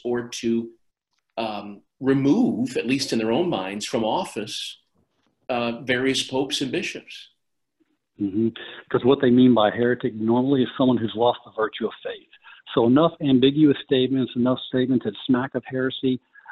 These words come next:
Speaker 2: a reasonable person is gonna conclude that person seems like a heretic. So it's easy to conclude in your own mind that person's a heretic, even if they haven't actually professed heresy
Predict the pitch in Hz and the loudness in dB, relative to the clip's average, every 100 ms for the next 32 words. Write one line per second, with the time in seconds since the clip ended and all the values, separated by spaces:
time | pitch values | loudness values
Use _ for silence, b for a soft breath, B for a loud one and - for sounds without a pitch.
0 | B _ - 139 123 127 247 247 220 185 | B _ 0 4 4 6 8 8 6 4
1 | - 180 190 - 127 110 143 180 - 147 | 4 4 4 2 0 2 4 4 4 -2
2 | - 165 143 127 - 139 190 - 160 - | 2 4 4 4 -2 -4 -2 2 2 2
3 | 123 - 127 113 104 - - 104 90 - | -2 0 2 2 0 -6 -8 -8 -8 -12
4 | - _ _ _ _ B B B - 139 | -20 _ _ _ _ B B B 4 6
5 | - 185 202 240 - 147 - - 165 180 | 6 4 6 6 6 4 2 2 4 8
6 | 147 127 127 123 127 139 120 107 104 135 | 8 6 6 4 4 4 2 0 0 -2
7 | 139 - 139 - 107 101 104 170 143 110 | 0 0 2 2 -2 -2 0 0 0 -2
8 | 107 b b b - 147 165 170 - 131 | -8 b b b 2 4 8 6 6 0
9 | 104 139 135 120 - 135 135 - 135 127 | 0 2 2 2 0 -2 -2 2 2 2
10 | - 110 - 139 139 - 156 160 - 185 | -2 -8 0 0 0 -4 -4 -4 -6 -10